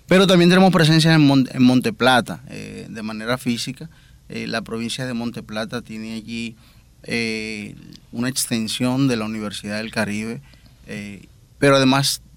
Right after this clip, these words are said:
hay que decir que la Universidad del Caribe, que inició con ese método semi-, eh, semipresencial y no presencial, pues, eh, con la pandemia demostró que no necesitamos estar, eh,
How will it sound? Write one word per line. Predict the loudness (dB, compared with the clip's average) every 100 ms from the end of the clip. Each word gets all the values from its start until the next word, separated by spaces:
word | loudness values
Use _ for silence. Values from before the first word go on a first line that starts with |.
| -12
hay | -4 0
que | 2
decir | 2 2 2 0
que | -2
la | -4
Universidad | -4 -6 -8 -6 -2
del | 0
Caribe, | 2 2 0 -2
que | -4 -8 -8 -8
inició | -4 -2 -2 -4 2 4 4 0
con | -4 -6
ese | -6 -6
método | -6 -6 -6 -8
semi-, | -8 -8 -10 -14 -20 _ -16
eh, | -12 -12 -12
semipresencial | -10 -6 -6 -8 -12 -10 -8 2 2 2 -2 -20 -20 -20 _ -12
y | -6
no | -4 -2
presencial, | -2 0 0 2 2 2 -2
pues, | 0 2 2 -2 -12 -20 -20 -8
eh, | -6
con | -4 -2 0
la | -2
pandemia | -2 -4 -2 -2 -2 -2
demostró | 2 2 2 -2 -4 -4 -6 -10 _ _ -20 _ _
que | 0 0 0 -2
no | -4 -2
necesitamos | -4 -4 -8 -12 -10 -8 -6 -6 -10 -14
estar, | -16 -8 -4 -4 -8 -20 _ _ -12
eh, | -10 -8 -10 -12 -16